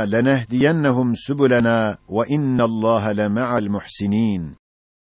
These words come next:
Meali şerifi, bizim uğrumuzda mücahede edenlere mutlaka yollarımızı gösteririz ve hiç şüphe yok ki Allah muhsinlerle,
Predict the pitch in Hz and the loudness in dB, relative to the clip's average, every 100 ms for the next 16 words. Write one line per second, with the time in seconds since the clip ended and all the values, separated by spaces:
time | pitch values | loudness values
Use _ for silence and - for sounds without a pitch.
0 | _ _ _ _ - 92 107 117 101 - | _ _ _ _ -10 -6 -2 -2 -2 -4
1 | 92 90 - 123 139 _ _ _ _ _ | -4 -6 -4 -4 -6 _ _ _ _ _
2 | _ 90 110 135 202 175 151 147 139 139 | _ -8 -4 0 0 0 2 2 2 2
3 | 117 135 127 98 110 117 127 127 127 143 | 2 4 4 4 0 2 2 2 2 2
4 | 117 120 113 110 110 117 - _ _ 82 | 2 2 4 4 4 2 -2 _ _ -4
5 | 156 - 131 123 127 117 120 117 117 110 | -2 -2 -2 2 2 4 4 4 4 2
6 | 104 104 98 98 - 98 117 101 82 71 | 0 0 -2 -2 -2 -2 0 -2 -4 -10
7 | - _ _ _ _ - 107 151 - 139 | -18 _ _ _ _ -4 -2 -2 -4 0
8 | 143 123 147 - - 117 87 _ _ _ | 2 4 2 0 -2 -2 -2 _ _ _
9 | - 117 123 151 127 113 107 - 113 113 | -2 0 2 0 0 0 -2 0 0 2
10 | 127 120 95 76 | 2 2 -2 -6